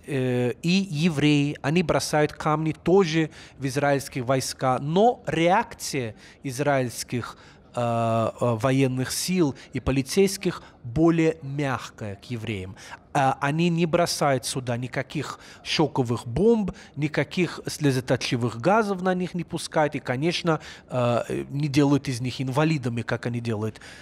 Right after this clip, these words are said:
с палестинцами. Так что вот это объективные просто факты. Тут никакой политики даже тут нету. Вот приближаемся уже к еврейской части города. Я чувствую, как будто я перехожу на другую страну, как будто я лечу куда-то за границу.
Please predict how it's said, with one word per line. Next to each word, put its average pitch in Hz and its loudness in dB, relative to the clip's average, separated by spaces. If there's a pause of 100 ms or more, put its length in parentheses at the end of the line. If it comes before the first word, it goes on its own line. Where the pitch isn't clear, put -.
(100)
с - -12
палестинцами. 135 -2
Так 160 -2
что - 0
вот 175 4
это 202 4
объективные 190 0
просто 135 -6
факты. - -10 (440)
Тут - -2
никакой 139 2
политики 120 -4
даже 107 -4
тут - -12
нету. 110 -6
Вот 143 0
приближаемся 135 0
уже 127 0 (320)
к - -16
еврейской 156 2
части 131 -2
города. 139 2
Я 131 2
чувствую, 165 -2
как 117 -4
будто 156 -2
я 135 2
перехожу 123 0
на 147 2
другую 123 2 (220)
страну, 151 0 (160)
как 113 -4
будто 180 2
я 143 2
лечу 151 0
куда-то 143 -2
за 127 0
границу. 147 0